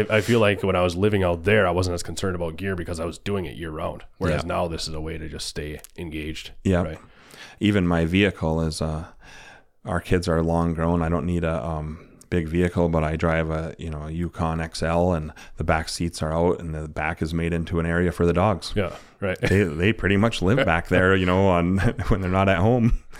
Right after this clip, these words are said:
Speaker 1: Right.
Speaker 2: And, uh, you know, ha-, keep the, my hunting gear in there. I pretty much have all the supplies I would need almost with me all year round.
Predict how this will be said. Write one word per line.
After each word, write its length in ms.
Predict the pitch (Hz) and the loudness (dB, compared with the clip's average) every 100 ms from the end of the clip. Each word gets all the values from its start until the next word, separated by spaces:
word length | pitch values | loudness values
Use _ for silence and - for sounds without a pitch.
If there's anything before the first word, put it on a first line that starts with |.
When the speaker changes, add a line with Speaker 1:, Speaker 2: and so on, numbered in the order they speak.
| - - | -14 -2
Speaker 1:
Right. 180 | 104 101 | 2 4
Speaker 2:
And, 180 | 98 87 | 2 0
uh, 280 | 85 85 85 | 0 -2 -4
you 80 | 87 | -4
know, 140 | 82 | -4
ha-, 180 | 80 85 - | -4 -6 -4
keep 220 | - 92 | -2 0
the, 340 | 92 90 85 - - - - | 2 2 2 -4 -16 -16 -6
my 80 | 82 | -4
hunting 400 | 80 87 87 90 | 0 0 2 2
gear 340 | 87 92 90 90 | 4 4 6 4
in 140 | 90 | 4
there. 280 | 90 87 87 | 2 4 2
I 180 | 82 82 | 2 0
pretty 240 | - 87 | 0 0
much 200 | 82 82 | 0 -2
have 200 | 87 85 | 0 0
all 160 | 87 87 | 0 0
the 80 | 85 | -2
supplies 580 | 85 - 87 87 90 | -4 -2 -2 -2 -2
I 140 | 92 90 | -2 -2
would 360 | 92 - 104 | -4 -8 -10
need 220 | 98 92 90 | -4 -2 -2
almost 400 | 87 90 90 90 | -2 -4 -4 -4
with 180 | 90 | -4
me 120 | 92 92 | -2 0
all 160 | 92 | 0
year 180 | 95 92 | 2 2
round. 320 | 92 104 95 | 0 -2 -4